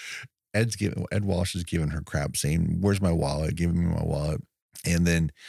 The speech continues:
Eugene just steps in and he just, like, you know, "Well, dude, get off her ass, man. If he's, you know, if he said that," she says that he didn't take the wallet, he didn't take your wallet. And, and he said, and, and then Ed's giving it back to him.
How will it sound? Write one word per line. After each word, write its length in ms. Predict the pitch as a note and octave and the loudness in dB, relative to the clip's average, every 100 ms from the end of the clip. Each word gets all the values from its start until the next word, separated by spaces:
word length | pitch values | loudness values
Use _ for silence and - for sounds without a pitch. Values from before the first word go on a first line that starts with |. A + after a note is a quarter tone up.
| - - | -14 0
Eugene 320 | G2 A2 C3+ | 2 4 2
just 120 | D#2+ | 0
steps 320 | - A#1+ A1+ C#2 | -2 -4 -4 -4
in 360 | C#2+ C#2+ B1+ - | -2 -4 -6 -6
and 120 | D#2+ | -2
he 60 | D#2+ | 0
just, 240 | E2 D2+ | -2 -2
like, 280 | A#1 D2 - _ _ | -4 -6 -12 _ _
you 260 | - D2 F2 | -10 -4 -2
know, 400 | D2+ D2+ C#2+ - - | 0 0 -2 -4 2
"Well, 180 | D#3+ A#2+ | 4 6
dude, 400 | A#2 C3+ C3 - | 6 6 4 2
get 120 | - | 0
off 160 | F#3 - | 0 2
her 120 | D3+ | 2
ass, 240 | G#3+ D#3+ - | 4 4 4
man. 160 | F2 G2+ | 4 6
If 160 | A#2 | 4
he's, 360 | C3 C3 - - - _ _ - | 4 4 2 0 -8 _ _ 4
you 120 | A2+ | 8
know, 200 | G2+ G#2+ | 8 6
if 120 | A2+ | 4
he 100 | G#2 | 2
said 320 | F#2+ A#2+ A#2 G#2+ | 2 4 4 4
that," 200 | G#2 G#2+ - - | 2 0 -12 -4
she 140 | - | 0
says 180 | C#3+ C#3+ | 4 6
that 80 | B2 | 6
he 60 | A#2 | 6
didn't 180 | B2 A2 | 6 4
take 160 | A#2 | 2
the 80 | G#2 | 2
wallet, 280 | F#2 A#2+ C3+ | 2 2 2
he 40 | A#2 | 2
didn't 100 | G#2+ | 2
take 140 | A2+ | 2
your 120 | F#2+ | 4
wallet. 440 | F2 A2 D3 - - _ _ _ _ _ _ - | 4 4 4 2 -2 _ _ _ _ _ _ -8
And, 380 | E2+ E2 D#2 D#2 - _ _ _ _ - | 0 2 2 0 -4 _ _ _ _ 4
and 100 | G#2 | 4
he 240 | - F#3 | 4 0
said, 240 | - E2+ D#2 | 0 2 2
and, 240 | F2+ - | 2 2
and 100 | F#2+ | 0
then 100 | F2+ | 0
Ed's 200 | - F#2+ | 2 0
giving 220 | - F#2 E2 | 4 4 6
it 140 | D2 | 4
back 280 | D2 D2 - | 2 0 0
to 80 | - | 0
him. 500 | G#2 G#2+ G2+ F#2+ | 4 6 6 4